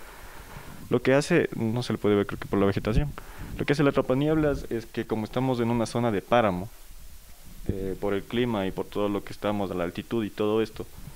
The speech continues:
eh, lo que pasa es que se forma la niebla. Entonces cuando la niebla se topa con estas, eh, atrapanieblas, eh, cuando el viento choca con estas atra-, atrapanieblas, que son estructuras en forma de torre, que tienen una malla especial que se llama malla Rachel,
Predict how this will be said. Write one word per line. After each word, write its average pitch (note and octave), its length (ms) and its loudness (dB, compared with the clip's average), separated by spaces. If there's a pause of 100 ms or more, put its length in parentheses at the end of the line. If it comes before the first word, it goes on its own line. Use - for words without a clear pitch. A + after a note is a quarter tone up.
(400)
eh, A2+ 240 0
lo A#2 80 0
que B2 80 -4
pasa C3 160 0
es A#2+ 80 -4
que A#2 60 -4
se A2 100 -10
forma G#2+ 220 -2
la A2 80 2
niebla. A#2 340 0 (220)
Entonces - 260 -6
cuando G#2 220 -2
la G2+ 100 0
niebla C3 320 0
se - 140 -6
topa A2+ 260 -2
con G2+ 220 -2
estas, G#2 300 -4 (200)
eh, F#2+ 340 -4
atrapanieblas, G#2 840 4 (200)
eh, G#2+ 220 10
cuando G2+ 540 8 (100)
el G#2+ 160 2
viento A#2+ 300 2
choca A#2+ 340 -2
con G#2+ 140 0
estas G#2 220 -2
atra-, G2 320 -2
atrapanieblas, G#2 680 2
que - 120 -10
son G#2+ 300 0
estructuras G#2+ 520 -2
en G2 100 -2
forma G2+ 320 -2
de F#2+ 80 -2
torre, G#2+ 580 4
que G2+ 140 -4
tienen G#2+ 240 -2
una G2 240 0
malla G2+ 240 0
especial F#2 380 -6
que - 80 -12
se G2+ 100 -8
llama G2 180 -2
malla F#2+ 320 -2
Rachel, G#2+ 400 0